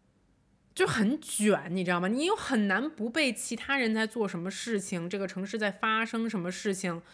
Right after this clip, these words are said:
所影响到啊。但是我觉得我现在卷是 OK 的，因为我现在就还是处于一个奋斗的状态，但是我不确定我长期以后想一直被这种感觉所裹挟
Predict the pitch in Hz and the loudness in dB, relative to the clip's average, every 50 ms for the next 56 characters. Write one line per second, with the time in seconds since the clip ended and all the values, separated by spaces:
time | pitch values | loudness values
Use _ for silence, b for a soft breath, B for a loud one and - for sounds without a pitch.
0 | B B B B B B B B - - 214 185 170 160 160 160 147 151 190 254 | B B B B B B B B -6 0 2 2 2 2 0 -2 -2 -2 -2 -2
1 | 254 - 185 156 - 190 180 - 190 220 233 185 160 - - - b b b b | 0 0 0 -2 -2 -12 -4 -2 0 0 0 0 -2 -4 -12 -20 b b b b
2 | b b b b b b b b b b _ _ - 190 180 165 160 - - - | b b b b b b b b b b _ _ -2 -2 -2 -2 -2 -6 -10 -12
3 | - 202 226 - 349 349 339 320 262 214 - 277 302 254 220 - - 302 311 269 | -12 -12 -2 2 2 2 4 4 2 2 2 2 0 0 0 0 0 0 0 0
4 | - - 202 160 156 151 - 196 220 254 254 - - 277 277 269 226 208 214 240 | 0 0 -2 -4 -4 -4 -2 0 0 0 0 -2 -2 -2 0 2 2 2 2 2
5 | 240 196 185 220 220 220 226 214 - - 175 180 202 - - 180 170 180 190 233 | 0 0 0 0 -2 -2 -2 -4 -2 0 0 0 0 -2 -4 -6 -4 -2 -2 -4
6 | 226 - - 294 233 196 190 180 180 190 190 269 233 185 180 185 190 233 254 240 | -4 -4 -2 0 0 0 0 0 -2 -2 -2 -2 -2 -2 -2 -2 0 0 0 2
7 | 233 202 165 156 - - 170 202 214 - 277 262 254 240 190 160 151 - - - | 0 -2 -2 -4 -6 -6 -8 -8 -6 -4 -4 -2 -2 -2 -2 -4 -6 -8 -8 -8
8 | 160 151 165 196 202 - - - 262 262 262 254 254 B B B B B B B | -6 -6 -6 -6 -8 -8 -8 -6 -4 -4 -4 -4 -6 B B B B B B B
9 | B B B - 190 170 170 160 - - - 269 254 208 190 190 - b b b | B B B -6 -4 -4 -4 -4 -6 -4 -2 0 2 2 0 -2 -6 b b b
10 | b b b _ _ - - - 208 175 165 180 202 208 254 277 262 233 180 185 | b b b _ _ -10 -4 0 0 0 0 -2 -8 -6 -2 0 2 2 0 0
11 | - 175 165 156 156 160 160 160 160 - - - _ _ _ _ _ _ _ _ | -4 -6 -6 -6 -4 -4 -4 -4 -6 -6 -10 -14 _ _ _ _ _ _ _ _
12 | _ _ _ _ _ _ _ - - 214 190 175 185 165 165 165 170 180 143 139 | _ _ _ _ _ _ _ 0 2 2 4 4 2 -2 -2 -4 -4 -4 -6 -6
13 | 135 139 156 151 - - 160 156 160 180 170 - 165 - - - - - - - | -6 -8 -8 -8 -6 -6 -8 -6 -6 -6 -8 -8 -8 -12 -12 -12 -14 -16 -18 -18